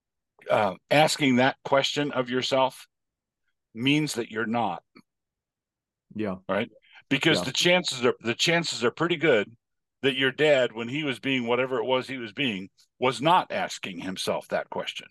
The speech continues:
Speaker 2: Yeah,
Speaker 1: R-,
Speaker 2: right.
Speaker 1: right. <clears throat> Your mom, your dad's pastor, maybe prayed multiple times that he would ask that question, <laughs>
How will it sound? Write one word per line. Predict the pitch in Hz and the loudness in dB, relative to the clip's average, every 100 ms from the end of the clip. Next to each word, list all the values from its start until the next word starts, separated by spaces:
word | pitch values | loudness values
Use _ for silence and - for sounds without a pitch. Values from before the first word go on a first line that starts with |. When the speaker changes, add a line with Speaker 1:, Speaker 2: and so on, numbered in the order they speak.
| _ _ _ _ _ - | _ _ _ _ _ -12
Speaker 2:
Yeah, | 95 - | -12 -10
Speaker 1:
R-, | - - | -12 -10
Speaker 2:
right. | 101 92 | -8 0
Speaker 1:
right. | 113 110 - _ _ - | 0 0 -8 _ _ -4
<clears throat> | - - 139 113 | 0 0 -2 0
Your | 139 139 | 2 4
mom, | 131 143 101 107 127 _ _ _ _ - | 4 6 4 2 -4 _ _ _ _ -4
your | 117 | -2
dad's | 113 147 139 - | 4 4 4 0
pastor, | 143 147 - - 92 110 120 _ _ _ 110 | -2 -2 -4 -6 -8 -8 -10 _ _ _ 0
maybe | 143 143 127 | 0 2 -2
prayed | - 147 143 | 2 2 2
multiple | 113 139 139 127 139 | 0 0 -2 -8 -6
times | 135 139 117 107 | 0 0 0 0
that | 135 | -2
he | 143 | -2
would | 131 151 190 123 | -2 2 2 0
ask | 107 104 92 - | -4 -4 -6 -6
that | 110 87 | -6 -6
question, | - 107 - - - - _ | -6 -6 -6 -8 -10 -20 _
<laughs> | _ - | _ -6